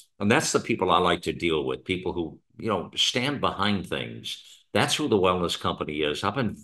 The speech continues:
very, very impressed, just as I am with Cofix R X, I am with Healthy Cell, all of these companies that we're so blessed to, uh,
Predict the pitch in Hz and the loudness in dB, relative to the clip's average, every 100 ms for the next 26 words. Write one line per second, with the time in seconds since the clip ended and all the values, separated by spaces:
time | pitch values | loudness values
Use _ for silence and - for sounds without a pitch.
0 | - 110 107 90 76 - 85 80 73 71 | 2 4 6 4 0 -4 0 2 2 -2
1 | 67 - 69 64 - - - _ _ - | -8 -2 -2 -2 -8 -10 -14 _ _ -2
2 | 208 294 185 147 117 104 104 95 87 - | 0 2 2 4 4 4 4 2 0 -2
3 | 101 95 95 90 82 73 76 76 - 71 | 2 2 2 0 2 2 2 0 -2 -4
4 | 76 71 73 71 82 80 80 - 80 95 | -4 -8 -10 -6 -4 -4 -4 -2 0 0
5 | 123 80 - 90 82 73 69 78 73 73 | 0 -2 -2 -4 -4 -6 -4 -6 -4 -6
6 | - 73 76 71 71 - 80 67 67 64 | -2 -4 0 -2 -2 -6 -6 -4 -4 -6